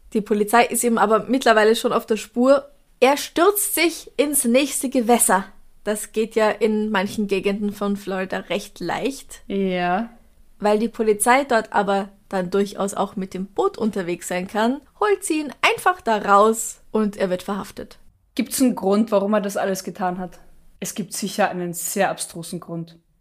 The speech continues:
Speaker 1: Den hat er nicht gesagt. Also, <laughs> er ist einundzwanzig Jahre alt, als er das alles macht,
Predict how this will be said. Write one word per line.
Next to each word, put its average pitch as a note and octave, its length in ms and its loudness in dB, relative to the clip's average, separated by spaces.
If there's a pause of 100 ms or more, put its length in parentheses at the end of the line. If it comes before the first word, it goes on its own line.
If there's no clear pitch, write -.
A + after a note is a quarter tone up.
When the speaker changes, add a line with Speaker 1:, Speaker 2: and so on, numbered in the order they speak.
(180)
Speaker 1:
Den G3+ 260 4
hat F#3+ 180 2
er G3+ 80 2
nicht G#3 300 -2
gesagt. F#3+ 540 -4
Also, G3+ 300 2 (400)
<laughs> - 380 -20
er G#3+ 200 6
ist G#3+ 260 2
einundzwanzig A#3 680 2
Jahre G3+ 280 2
alt, A3+ 320 2
als G#3 160 0
er G#3+ 80 -2
das G#3 160 -4
alles G3+ 300 -2
macht, F#3+ 340 -2